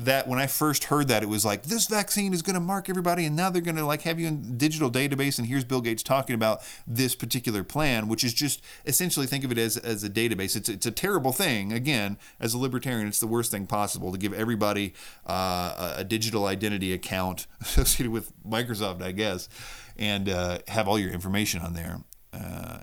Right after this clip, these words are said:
and that, of course, would be a good precursor, would be a good, uh, uh, backbone to put the system when it does come into play. But my point, I guess, is also, I'm sort of assuming that the mark of the beast will be digital in some way as well, but I have no real proof for that.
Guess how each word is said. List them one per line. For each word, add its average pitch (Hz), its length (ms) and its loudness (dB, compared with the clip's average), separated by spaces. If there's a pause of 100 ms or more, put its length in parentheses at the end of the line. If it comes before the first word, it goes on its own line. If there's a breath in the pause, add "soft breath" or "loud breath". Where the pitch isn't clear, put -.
and 92 220 -6
that, 90 120 -8
of - 80 -12
course, - 320 -6
would 104 160 -2
be 107 160 2
a 98 60 2
good 110 340 2
precursor, 117 540 4
would 107 100 4
be 123 120 6
a - 20 0
good, 117 320 4
uh, 110 40 4
uh, 101 580 2 (280 loud breath)
backbone 113 640 2
to 95 160 0
put - 360 2
the 185 420 0
system 110 420 2
when 101 100 0
it 95 80 -2
does 113 220 2
come 95 180 -2
into 92 140 -2
play. 95 320 -2 (380 loud breath)
But - 280 0
my 135 200 4
point, 165 280 4
I 120 60 4
guess, 110 380 2
is 113 180 4
also, 117 460 6
I'm 135 200 4
sort 156 220 4
of 117 80 0
assuming 135 460 4
that 113 100 2
the 107 60 -2
mark 117 180 2
of 117 60 -2
the 104 40 0
beast 104 200 0
will 120 160 4
be 113 140 2
digital 107 520 2
in 95 60 0
some 101 280 2
way 95 300 0
as 92 220 -4
well, 107 440 2 (360 loud breath)
but 123 100 6
I 131 120 8
have 147 140 6
no 131 140 4
real 113 300 4
proof 160 320 4
for 87 140 -2
that. 82 340 -4